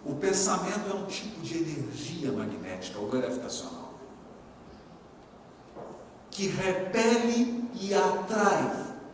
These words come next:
tudo que está em sintonia com ele. E o que dá o tom do pensamento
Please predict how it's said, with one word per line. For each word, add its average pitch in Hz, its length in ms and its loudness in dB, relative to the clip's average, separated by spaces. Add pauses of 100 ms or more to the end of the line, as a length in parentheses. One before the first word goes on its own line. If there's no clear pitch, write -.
(320)
tudo 311 460 -2
que 233 180 -2
está 226 360 2
em 208 120 2
sintonia 170 920 0
com 139 180 0
ele. - 420 -2 (1160)
E 156 100 2
o 160 80 4
que 151 180 0
dá 160 260 0
o 196 340 0
tom 185 260 -2
do 170 200 0
pensamento 120 720 -4